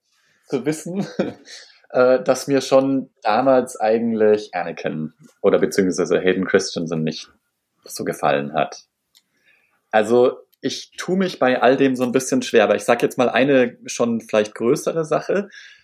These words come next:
Äh, das ist die, dass ich, als ich mir Episode eins letztes Jahr nochmal angeschaut hab, eigentlich festgestellt hab, dass ich über die Jahre hatte ich irgendwie angenommen, dass ich die ganzen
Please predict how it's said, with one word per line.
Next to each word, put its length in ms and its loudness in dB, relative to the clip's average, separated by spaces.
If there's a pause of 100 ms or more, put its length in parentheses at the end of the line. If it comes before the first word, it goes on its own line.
(160)
Äh, 380 6 (100)
das 340 0
ist 340 -8
die, 200 0
dass 380 0
ich, 480 -4
als 420 0
ich 200 -6
mir 120 2
Episode 480 2
eins 300 0
letztes 340 -2
Jahr 120 -2
nochmal 240 -6
angeschaut 560 -4
hab, 220 0 (640)
eigentlich 340 2
festgestellt 880 0
hab, 220 -2 (460)
dass 280 0
ich 440 0
über 260 4
die 160 -4
Jahre 680 0
hatte 220 -4
ich 160 -6
irgendwie 240 0
angenommen, 720 2
dass 180 0
ich 100 -8
die 100 -6
ganzen 680 -2